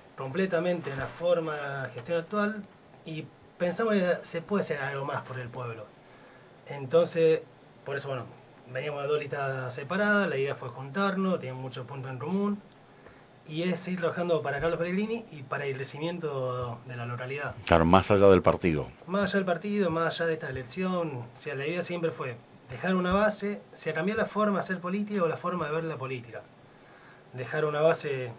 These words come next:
Speaker 1: que arrancamos hace dos años atrás, que estamos haciendo ahora, y la idea es seguirla en el tiempo. Más allá de los que estemos hoy arriba, la idea es seguir juntando gente, seguir sumando personas y seguir sumando alternativas.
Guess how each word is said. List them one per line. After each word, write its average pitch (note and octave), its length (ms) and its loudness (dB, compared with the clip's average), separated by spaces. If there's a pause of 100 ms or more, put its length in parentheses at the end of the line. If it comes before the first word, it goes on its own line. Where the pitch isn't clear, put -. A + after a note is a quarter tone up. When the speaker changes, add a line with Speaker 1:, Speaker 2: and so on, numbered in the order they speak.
(220)
Speaker 1:
que B2 100 -10
arrancamos B2 400 -6
hace C3+ 120 -8
dos C#3 100 -4
años C#3 140 -6
atrás, G#3 320 -2 (640)
que A#2+ 80 -10
estamos D3 320 -2
haciendo E3+ 280 0
ahora, G3+ 340 2
y D3 80 -10
la C#3+ 120 -6
idea F3 180 0
es D#3 60 -4
seguirla D#3 360 -2
en C3+ 60 -6
el C3 100 -8
tiempo. A2+ 360 0 (800)
Más D3+ 440 4
allá D#3+ 100 6
de D3 160 2
los C3+ 180 -2
que C3+ 80 -8
estemos D3+ 280 -4
hoy D3 140 0
arriba, F#3+ 760 2
la C#3 60 -4
idea D3 160 0
es C#3+ 60 -4
seguir C#3+ 180 -10
juntando C#3+ 480 -6
gente, F#3 480 -2
seguir C#3+ 200 -10
sumando D3+ 460 -4
personas G3 600 -2 (200)
y D3 200 -12
seguir F3+ 280 -2
sumando F3 380 0
alternativas. C3 800 -6